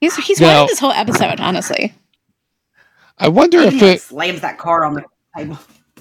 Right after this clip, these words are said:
Speaker 2: Now, I, I wonder, though, if it's, um,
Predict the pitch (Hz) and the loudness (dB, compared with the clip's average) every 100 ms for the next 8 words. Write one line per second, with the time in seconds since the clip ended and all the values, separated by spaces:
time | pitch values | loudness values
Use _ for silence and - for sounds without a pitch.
0 | _ - - 175 185 156 165 - 160 226 | _ -16 0 2 4 4 4 4 4 4
1 | 240 226 214 196 160 147 147 127 147 123 | 4 2 4 2 4 4 4 2 4 2
2 | - - - 120 123 120 110 107 | 0 -6 -2 2 4 4 2 -4